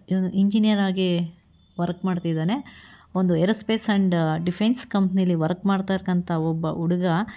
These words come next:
ಕನ್ನಡದ ಮೇಲೆ ಇಷ್ಟು ಒಲವಿಟ್ಕೊಂಡು ಒಂದು ಪುಸ್ತಕ ಬರ್ದಿದ್ದಾನೆ ಅಂದ್ರೆ ನಮ್ಗೆಲ್ಲ ಅದು ಖುಷಿ ವಿಚಾರನೇ. So, ಆ,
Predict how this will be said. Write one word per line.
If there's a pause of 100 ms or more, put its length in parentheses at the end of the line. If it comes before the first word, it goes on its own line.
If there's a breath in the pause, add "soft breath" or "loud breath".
(400 loud breath)
ಕನ್ನಡದ
ಮೇಲೆ
ಇಷ್ಟು
ಒಲವಿಟ್ಕೊಂಡು
ಒಂದು
ಪುಸ್ತಕ
ಬರ್ದಿದ್ದಾನೆ
ಅಂದ್ರೆ
ನಮ್ಗೆಲ್ಲ
ಅದು
ಖುಷಿ
ವಿಚಾರನೇ. (360)
So, (600 loud breath)
ಆ,